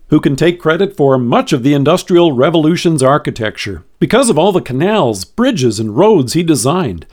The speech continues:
And in an article last week in Scotland's Shropshire Star, reporter Toby Neal noted, "With his fingerprints over a large and wide range of projects, there are functional monuments to his greatness all over Britain." So you can imagine that when it comes to construction,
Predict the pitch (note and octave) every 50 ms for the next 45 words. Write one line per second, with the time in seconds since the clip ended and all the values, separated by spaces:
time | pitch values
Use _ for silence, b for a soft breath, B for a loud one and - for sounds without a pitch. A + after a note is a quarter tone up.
0 | B B B B B D3+ D#3 F3+ F#3+ F#3+ E3+ C#3+ C#3 F#3 B3 C4 A#3 - G#3+ G#3+
1 | G3+ F#3 G3 G#3+ G#3+ - - E3 C#3 C#3 E3 E3+ - - A#2+ A#2 - - - F3
2 | F3 G#3 - - G3 E3+ E3 D#3 C#3 - - E3+ F3 G#3 G#3 - - G3+ F#3 -
3 | - - F#3+ F3+ D#3+ B2 A2+ B2+ C#3+ - _ - C3 B2+ - - F#3+ F#3+ E3+ E3+
4 | D#3+ - - F#3 F#3+ F3 E3+ D#3+ D#3 D#3 D3 B2 A2+ A2+ B2 B2+ A2+ G2+ F2+ -
5 | - _ _ - - C#3+ C#3 E3+ D3+ C#3 - - F3 F3 F#3+ F#3+ G3 F#3+ F3 F#3+
6 | F#3+ F#3 - - D3+ F3 E3 E3+ E3+ C#3+ A#2+ A2+ A2 A#2 C3+ D3 E3+ F#3+ F#3+ C#3+
7 | A2+ A2 G2 F#2+ F#2+ C3 F3+ A3+ G#3 C#3 C3 D#3+ G3+ G#3+ G3 D#3 B2 C#3 - -
8 | - F#3+ D#3+ - D3 B2+ A#2+ B2 B2+ - - - - - - G3+ B3 B3 G#3 D3+
9 | B2 - C4+ C#4+ C#4+ - - A#3 A#3 A#3 A3 F3+ E3+ F#3 G#3 G#3+ G#3+ G#3 G#3+ G#3+
10 | G#3 - C3 A2 A#2 F#3 F3+ C#3+ - E3 F3 F#3 - F#3+ F3+ F3 - - - F#3+
11 | F3+ G3 G3+ F#3+ F#3 F#3 F#3 F#3+ C#3+ C#3 D3 C#3 - - G#2 F2+ F2 - _ _
12 | _ _ _ _ - - - - A#3 A#3+ C4 B3+ C4 A#3 A3 A3 C#4 D#4 D#4 C4+
13 | E3+ D#3+ D3+ D3 C#3 C3+ C3+ - D3+ F3+ G#3 - - - A3 C#4+ D4 C4 A#3 -
14 | A3 G#3 F#3+ D3+ C3+ - - - B3+ C4+ C#4 C4+ - - C3 A#2 A#2+ C3